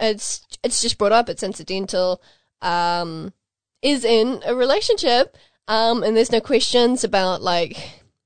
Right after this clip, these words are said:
you know, "Oh no, I'm with a non-binary person, do I need to change my sexuality label or anything?" And I guess that's valid if you do have that, but, like, it's cool they didn't have that, and that there was no, like,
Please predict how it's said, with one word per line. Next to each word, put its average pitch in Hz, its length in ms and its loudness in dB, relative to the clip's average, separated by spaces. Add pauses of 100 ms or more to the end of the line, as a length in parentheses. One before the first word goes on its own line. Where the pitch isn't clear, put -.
(100)
you 208 100 -12
know, 185 240 -2 (380)
"Oh 208 120 0
no, 208 500 4 (300)
I'm 196 120 -4
with 220 120 -4
a 220 40 -4
non-binary 202 480 0
person, 180 340 -6
do 180 100 -4
I 180 60 0
need 190 120 -4
to 185 80 -10
change 185 280 -6
my 190 80 -4
sexuality 190 680 -4
label 170 440 -6
or 160 60 -10
anything?" 151 460 -14
And 240 180 -4
I 247 100 -2
guess 339 220 -8
that's 285 220 -2
valid 202 360 2
if - 240 -8
you 190 100 -10
do 170 180 -10
have 208 200 -12
that, 156 240 -10
but, 165 120 -4
like, 196 220 0
it's - 440 -6 (220)
cool 359 220 2
they 370 160 0
didn't 370 200 -6
have 349 240 -6
that, - 240 -6 (120)
and 202 180 -4
that 180 160 -8
there 208 120 0
was 208 120 -4
no, 202 180 2
like, - 500 -10